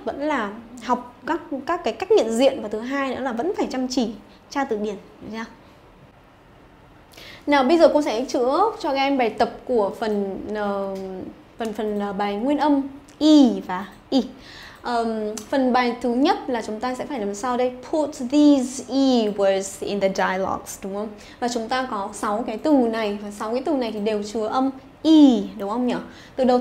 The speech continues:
tiên chúng ta có từ gì đây? Email, đúng không? Email.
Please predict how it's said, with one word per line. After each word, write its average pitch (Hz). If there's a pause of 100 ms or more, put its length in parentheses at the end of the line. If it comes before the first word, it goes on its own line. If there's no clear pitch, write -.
tiên 320
chúng 247
ta 262
có 233
từ 240
gì 196
đây? 226 (260)
Email, 262 (220)
đúng 202
không? 240 (180)
Email. 247